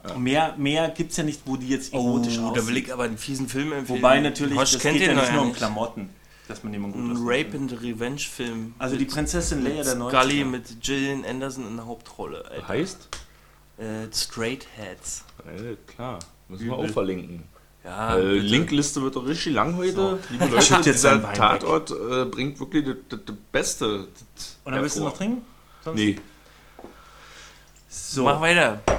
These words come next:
Speaker 2: Ich würde sagen,
Speaker 1: Ich
Speaker 2: es
Speaker 1: mach
Speaker 2: ist
Speaker 1: weiter,
Speaker 2: Zeit.
Speaker 1: ja. Ich bin,
Speaker 2: Ach so,
Speaker 1: ach so,
Speaker 2: ist
Speaker 1: nee,
Speaker 2: das
Speaker 1: aber
Speaker 2: schon?
Speaker 1: Mi will jetzt erstmal hier
Speaker 2: Machen wir
Speaker 3: Weinverkosten.
Speaker 2: noch mal eine Runde f-, hier.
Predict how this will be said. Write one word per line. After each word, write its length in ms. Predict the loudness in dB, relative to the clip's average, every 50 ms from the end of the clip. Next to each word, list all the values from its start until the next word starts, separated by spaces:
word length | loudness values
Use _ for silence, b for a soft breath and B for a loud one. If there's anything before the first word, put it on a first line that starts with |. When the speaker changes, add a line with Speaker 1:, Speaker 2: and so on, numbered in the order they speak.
| 0
Speaker 2:
Ich 180 | -2 -4 -2 2
würde 200 | 2 2 2 2
sagen, 480 | 4 4 4 4 4 2 0 -4 -6 -8 -12 -18 -20 -20 -20 -20 -8 -4
Speaker 1:
Ich 100 | -2 0
Speaker 2:
es 60 | 0
Speaker 1:
mach 100 | 0 2
Speaker 2:
ist 60 | 4
Speaker 1:
weiter, 240 | 6 6 6 6 4
Speaker 2:
Zeit. 100 | 6 6
Speaker 1:
ja. 260 | 8 8 8 6 4 0 -4
Ich 120 | -6 -8 -6
bin, 160 | -4 -2 0
Speaker 2:
Ach 40 | 0
so, 160 | 2 2 0
Speaker 1:
ach 60 | 0 0
so, 140 | 2 2
Speaker 2:
ist 60 | 4 4
Speaker 1:
nee, 60 | 4
Speaker 2:
das 80 | 2 2
Speaker 1:
aber 160 | 2 2 2
Speaker 2:
schon? 80 | 2 2
Speaker 1:
Mi 280 | 2 2 2 2 4
will 120 | 4 6 6
jetzt 180 | 6 4 2 0
erstmal 360 | 0 0 0 -2 -2 -2 -2
hier 340 | 0 0 0 0 0 -2 -4 -8 -8
Speaker 2:
Machen 240 | -4 -2 0 0 0 0
wir 40 | -2
Speaker 3:
Weinverkosten. 260 | -4 -4 -4 -2 -2
Speaker 2:
noch 80 | -2 -2
mal 60 | 0 0
eine 80 | 0
Runde 280 | 0 0 0 0 0 -2
f-, 640 | -2 -4 -8 -16 -18 -20 -20 -20 -20 -20 -20 -16 -14
hier. 360 | -12 -8 -6 -6 -6 -6